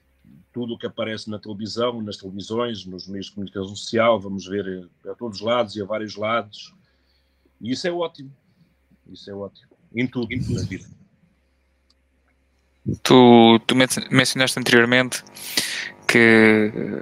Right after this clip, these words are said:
Speaker 2: a tua, a tua passagem pelo Bitcoin vai de dois mil e treze, que é o primeiro contacto, até dois mil e dezanove, que é a primeira compra. Ah, durante este período, enfim, estamos a falar aqui de seis anos. Ah,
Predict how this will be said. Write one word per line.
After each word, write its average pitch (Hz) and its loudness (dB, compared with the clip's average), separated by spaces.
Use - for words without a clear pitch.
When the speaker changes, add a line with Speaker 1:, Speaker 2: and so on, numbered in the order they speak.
Speaker 2:
a - 0
tua, 117 8
a 117 6
tua 123 6
passagem 120 2
pelo 117 4
Bitcoin 123 0
vai 120 4
de 117 -20
dois 117 4
mil 120 2
e 117 4
treze, 135 2
que - 0
é 117 6
o - 0
primeiro 117 0
contacto, 120 0
até 120 2
dois 117 0
mil 117 -6
e - -2
dezanove, 117 -4
que - -2
é - 4
a - 4
primeira 110 -2
compra. 120 -2
Ah, 120 0
durante 135 -4
este 131 -4
período, 151 -6
enfim, 123 -12
estamos 113 -10
a - -20
falar 120 -4
aqui 120 -12
de - -8
seis 143 -4
anos. 113 -6
Ah, 117 0